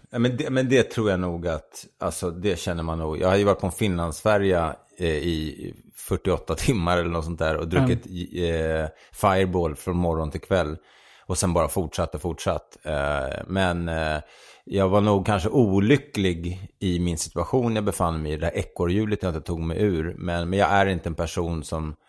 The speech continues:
Speaker 1: Jag kan framstå som självisk kanske, men jag hade aldrig gjort det mot min familj och min syster och mina, liksom, mina nära och kära. Då hade jag inte flickvän, men det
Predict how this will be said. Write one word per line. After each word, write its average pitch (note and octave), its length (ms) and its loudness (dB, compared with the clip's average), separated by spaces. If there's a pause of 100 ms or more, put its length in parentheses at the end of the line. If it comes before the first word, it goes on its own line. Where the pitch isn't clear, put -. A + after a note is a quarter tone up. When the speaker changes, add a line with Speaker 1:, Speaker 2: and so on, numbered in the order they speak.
(1080)
Speaker 1:
Jag A#2 140 2
kan B2+ 140 6
framstå A#2+ 420 2
som G#2 140 0
självisk G#2+ 520 2
kanske, E2 400 -2
men G2 120 0
jag F#2+ 80 4
hade G#2+ 180 4
aldrig F#2+ 360 4
gjort F#2 280 -2
det F#2 120 0
mot F2 160 -2
min E2+ 220 -2
familj E2+ 600 -2
och E2+ 100 -4
min E2+ 280 -2
syster E2+ 500 -4
och E2 80 -2
mina, D#2+ 460 -2
liksom, D#2+ 480 -6
mina E2+ 180 0
nära D#2+ 300 0
och D#2 60 -2
kära. E2 420 -2
Då F2 180 2
hade F2 180 2
jag E2 80 0
inte D#2 140 -6
flickvän, E2 540 -6
men E2 180 -4
det E2 340 -2